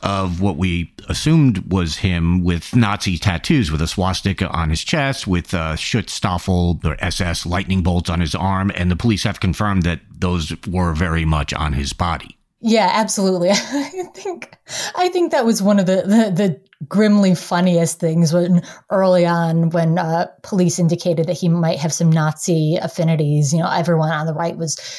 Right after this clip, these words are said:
Speaker 2: trying to cover their tracks and be like, "Hey, th-, that's just the police saying that you trust the police." <laughs> And then
Speaker 1: Right.
Speaker 2: eight hours later, it's like, "Well, there's his swastika tattoo, so I don't know what else you want."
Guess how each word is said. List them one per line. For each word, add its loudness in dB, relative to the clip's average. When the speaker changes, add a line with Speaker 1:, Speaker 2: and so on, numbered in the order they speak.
Speaker 2:
trying 2
to 2
cover 0
their 4
tracks 0
and 2
be 0
like, -2
"Hey, 2
th-, 0
that's -2
just -4
the -4
police 0
saying 2
that 2
you 2
trust -2
the -4
police." 0
<laughs> 0
And -2
then 0
Speaker 1:
Right. 0
Speaker 2:
eight 2
hours 2
later, 2
it's -2
like, 0
"Well, 2
there's 0
his 0
swastika -2
tattoo, -2
so 0
I 2
don't 0
know 2
what 2
else -2
you 0
want." -4